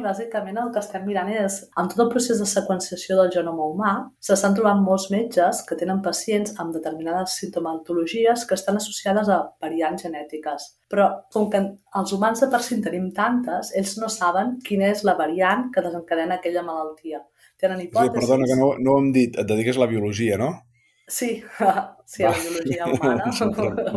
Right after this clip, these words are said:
Speaker 1: <laughs> Perdona. Llavors, representa que aquests metges tenen unes hipòtesis de les possibles variants d'aquestes mutacions, quines poden ser les, les en-, desencadenants d'aquesta malaltia, però ells no ho saben de cert. Llavors, el que fem bàsicament al laboratori,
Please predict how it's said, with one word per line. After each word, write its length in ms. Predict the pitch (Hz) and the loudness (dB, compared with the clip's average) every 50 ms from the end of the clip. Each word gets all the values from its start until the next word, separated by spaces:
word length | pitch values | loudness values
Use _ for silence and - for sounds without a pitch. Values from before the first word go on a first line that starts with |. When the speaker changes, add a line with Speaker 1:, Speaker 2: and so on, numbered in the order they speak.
| - | 0
Speaker 1:
<laughs> 20 | - | 2
Perdona. 460 | - - 214 202 - - 175 - - - - - _ _ - 220 254 262 - - - - - - - - - - - - - - - - _ - 214 | 2 2 4 4 4 4 2 -4 -6 -10 -16 -20 _ _ -2 0 0 0 -2 -4 -10 -12 -14 -16 -18 -20 -20 -20 -20 -20 -20 -20 -20 -18 _ 0 2
Llavors, 480 | 214 190 190 196 214 262 269 269 - - - - _ _ _ - | 4 4 4 4 2 0 -2 -4 -6 -12 -18 -20 _ _ _ 0
representa 480 | 190 196 196 196 196 190 202 202 240 240 | 4 4 4 4 2 0 0 0 0 0
que 80 | 240 226 | 0 0
aquests 240 | - 214 214 - 226 | -2 -2 -2 -2 -2
metges 320 | 220 226 226 - 247 247 247 - | -2 -2 0 0 -2 -2 0 2
tenen 240 | 190 196 208 214 208 - 208 | 2 2 2 0 -2 -2 0
unes 240 | 202 202 214 208 | 2 2 2 2
hipòtesis 600 | 208 202 202 - 202 202 240 240 247 - 302 - - | 2 0 0 0 0 0 0 -2 -2 -2 -4 -2 0
de 60 | 196 175 | 0 -2
les 120 | 233 - - | -2 -4 -6
possibles 400 | - 165 - - 190 202 196 196 - | -6 -6 -4 -2 0 2 2 2 2
variants 560 | 180 170 175 180 185 180 185 233 269 - - | 0 -2 0 0 2 2 2 0 -2 -6 -6
d'aquestes 400 | - 180 - 185 185 - 202 - - | -6 -4 -4 -4 -4 -4 -6 -6 -4
mutacions, 480 | 196 180 - 175 170 - 202 196 - | -6 -4 -4 -6 -4 -4 -4 -6 -6
quines 300 | - - 202 202 196 196 - | -4 -4 -2 -2 -2 0 2
poden 220 | 202 190 190 175 175 | 2 2 2 0 -2
ser 160 | - - 185 175 | 0 0 2 2
les, 160 | 160 160 - - - | 0 0 -4 -4 -4
les 140 | 175 160 160 | -2 0 0
en-, 140 | 175 165 165 165 - _ _ 165 | 0 -2 -2 -4 -10 _ _ -4
desencadenants 640 | 175 165 175 165 165 156 151 151 156 160 175 180 175 | -2 -2 -2 -2 -2 -2 -2 0 0 -2 -2 -2 -2
d'aquesta 380 | 180 170 170 170 165 - - 175 | -2 0 0 -2 -4 -4 -8 -8
malaltia, 540 | 165 160 160 165 165 - - 202 190 185 208 277 - - _ _ _ _ _ | -6 -4 -4 -4 -4 -4 -4 0 2 2 2 0 -2 -8 _ _ _ _ _
però 160 | - 214 208 214 | -2 2 4 4
ells 140 | 208 214 - 254 | 4 4 2 2
no 80 | 247 233 | 2 2
ho 60 | 233 233 | 4 4
saben 380 | 233 226 214 190 180 170 165 156 | 4 6 6 6 4 2 -2 -4
de 80 | 156 156 156 | -6 -6 -6
cert. 400 | - - 156 151 151 - - - | -4 -4 -4 -4 -4 -4 -2 0
Llavors, 480 | 180 160 156 165 175 190 196 196 - - - 180 | 2 4 4 4 4 4 2 0 -4 -4 -2 -2
el 80 | 180 170 | -2 -2
que 140 | - - - | -4 -6 -6
fem 180 | - 175 180 185 | -4 -2 0 0
bàsicament 460 | 180 175 - 196 196 180 185 175 170 | 0 0 0 0 2 2 2 2 0
al 80 | 175 | 0
laboratori, 480 | 175 175 180 175 170 175 196 202 226 226 | 2 4 4 4 4 4 2 2 2 2